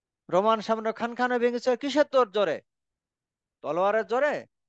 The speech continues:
না, তলোয়ার জোরে না, কারণ সামরিক শক্তির দিক দিয়ে তারা মুসলমানদের, মুসলমানরা ওই তুলনায় কিছুই ছিল না।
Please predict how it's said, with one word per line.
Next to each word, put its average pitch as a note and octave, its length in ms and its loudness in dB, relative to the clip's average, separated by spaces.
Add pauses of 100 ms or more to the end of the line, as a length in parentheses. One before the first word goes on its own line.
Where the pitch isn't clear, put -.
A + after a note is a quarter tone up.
(100)
না, C#3+ 140 -10
তলোয়ার B2 380 -10
জোরে G#2 240 -12
না, G2+ 220 -14 (280)
কারণ D3 360 -2 (360)
সামরিক G3 480 2
শক্তির F#3+ 400 -2
দিক E3+ 180 -2
দিয়ে C#3+ 260 0 (500)
তারা C3+ 220 0
মুসলমানদের, C#3+ 640 -6 (640)
মুসলমানরা C#3 520 -6
ওই D3+ 200 -4
তুলনায় C#3 320 -6
কিছুই A#3 300 -6
ছিল F#2+ 260 -14
না। D#2 200 -20